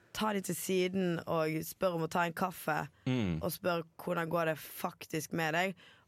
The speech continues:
Speaker 1: Og gjerne begrunn det hvis du har opplevd at, «Ja, jeg merket at du kanskje har trukket det litt unna i det siste.»
Speaker 2: Ja.
Speaker 1: Er det noen spesiell grunn til det, eller er det bare tilfeldig? Altså at man bare viser at man bryr seg, så tror jeg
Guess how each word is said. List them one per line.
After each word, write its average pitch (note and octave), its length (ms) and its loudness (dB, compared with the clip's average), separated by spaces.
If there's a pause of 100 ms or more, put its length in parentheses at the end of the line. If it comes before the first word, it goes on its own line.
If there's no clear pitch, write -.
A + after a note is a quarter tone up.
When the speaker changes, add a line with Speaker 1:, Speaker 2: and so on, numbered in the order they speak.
(120)
Speaker 1:
Og F#3+ 60 2
gjerne G#3 280 2
begrunn G3+ 560 0
det F3 140 2
hvis E3+ 160 -2
du F3+ 80 0
har F3+ 80 0
opplevd D#3+ 460 2
at, D#3 120 2
«Ja, E3+ 220 2 (320)
jeg G3+ 80 0
merket G#3+ 340 0
at G3+ 80 0
du F#3+ 80 -6
kanskje F#3 240 -2
har F#3 80 -4
trukket F#3+ 300 -2
det F3 80 2
litt F3+ 180 -2
unna E3+ 320 2
i D#3+ 40 0
det D#3+ 120 0
siste.» F#3 440 -2 (260)
Speaker 2:
Ja. G#3 100 4
Speaker 1:
Er G#3 80 6
det F#3+ 60 2
noen F#3+ 100 0
spesiell F#3 380 -2
grunn F#3 240 0
til - 80 -2
det, D#3 80 2
eller D#3+ 160 0
er A#3+ 60 4
det A3 100 -2
bare F#3+ 160 0
tilfeldig? F3 580 0
Altså E3+ 200 2
at F#3 100 -2
man G3 120 2
bare G3 360 2 (680)
viser A3 340 2
at A3+ 80 2
man G#3 160 2
bryr A3+ 260 2
seg, E3 300 0
så G#3 100 0
tror G#3 220 2
jeg F#3 80 2